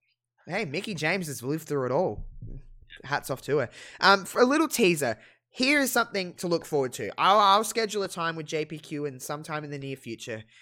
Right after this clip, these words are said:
and we will do a Diva era show where we just kinda go and chit-chat like this, except we'll talk about that,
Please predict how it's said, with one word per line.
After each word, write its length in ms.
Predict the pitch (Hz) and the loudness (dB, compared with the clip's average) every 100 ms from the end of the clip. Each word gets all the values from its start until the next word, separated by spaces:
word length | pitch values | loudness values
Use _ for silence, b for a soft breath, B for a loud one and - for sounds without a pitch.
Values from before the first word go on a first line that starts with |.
| b | b
and 240 | - 143 143 | -6 -6 0
we 120 | 170 | -2
will 160 | 190 160 | 0 -6
do 340 | 120 160 160 | -2 0 0
a 120 | 135 131 - | -2 -6 -2
Diva 420 | 175 202 196 190 139 | -2 0 -2 -4 -6
era 280 | 151 156 143 | -2 -2 -2
show 340 | - 143 117 | -4 -4 -4
where 120 | 107 117 | -6 -8
we 60 | |
just 140 | 156 - | -12 -12
kinda 180 | 285 240 | -10 -8
go 220 | 151 165 | -4 -4
and 220 | 175 143 | -4 -8
chit-chat 480 | - 214 214 220 - | -8 -8 -2 0 0
like 220 | 240 254 | 0 -2
this, 380 | 180 165 - - b b | -2 -2 -2 -10 b b
except 360 | - - 170 - | -10 -4 -4 -4
we'll 100 | 165 | -12
talk 320 | - 165 180 | -4 -2 -2
about 360 | 165 156 151 131 | -2 -2 -4 -4
that, 180 | 135 | -4